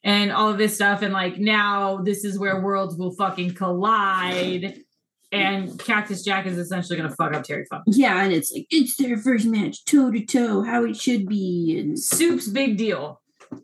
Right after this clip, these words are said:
Speaker 2: Soup's big deal.
Speaker 1: Soup's big deal.
Speaker 2: <laughs> Um,
Speaker 1: Seconds later, it kicks off, and they are in the crowd, and you can't see shit.
Speaker 2: Well, my favorite thing, too, was Cactus Jack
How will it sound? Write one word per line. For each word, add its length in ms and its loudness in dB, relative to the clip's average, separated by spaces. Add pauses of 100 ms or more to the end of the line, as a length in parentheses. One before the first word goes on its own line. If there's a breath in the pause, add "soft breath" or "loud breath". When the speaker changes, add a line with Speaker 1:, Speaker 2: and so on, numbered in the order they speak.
(500 soft breath)
Speaker 2:
Soup's 500 4
big 220 0
deal. 240 -2
Speaker 1:
Soup's 420 -2
big 180 4
deal. 440 6
Speaker 2:
<laughs> 40 -8
Um, 600 2 (140)
Speaker 1:
Seconds 760 -2
later, 400 2
it 200 -4
kicks 260 -4
off, 340 0
and 200 -2
they 100 0
are 220 2
in 160 -4
the 100 -4
crowd, 380 -4
and 180 -4
you 100 -4
can't 220 -2
see 180 -2
shit. 520 0
Speaker 2:
Well, 440 4
my 140 6
favorite 340 4
thing, 160 4
too, 320 4
was 140 2
Cactus 360 -2
Jack 260 -2